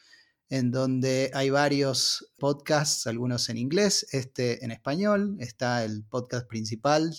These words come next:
que se llama The Annex, y, eh, es parte de esta iniciativa más o menos amplia de, de tener podcasts de sociología. Estamos en Twitter, arroba socio con acento,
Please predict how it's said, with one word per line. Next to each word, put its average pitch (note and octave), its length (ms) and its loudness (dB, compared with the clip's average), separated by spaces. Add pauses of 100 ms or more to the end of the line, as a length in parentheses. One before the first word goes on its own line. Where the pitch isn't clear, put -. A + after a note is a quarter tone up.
que - 140 -12
se A2+ 80 -8
llama A#2 320 -2
The D3 100 2
Annex, A3 540 0 (280)
y, D#3+ 540 0
eh, D#3+ 280 2
es D3+ 80 -4
parte E3+ 320 4
de E3 60 6
esta D#3+ 140 2
iniciativa C#3 1300 4
más B2+ 180 -2
o C3 60 0
menos C3 280 2
amplia C3 460 2
de, A2 400 -4
de B2 160 -6
tener A#2 340 -4
podcasts - 760 -4
de G#2+ 420 -4
sociología. - 680 -8 (460)
Estamos E3+ 400 4
en D3 160 4
Twitter, A3+ 500 2 (420)
arroba C#3 420 4
socio C3 300 0
con A#2+ 120 -2
acento, A3 520 4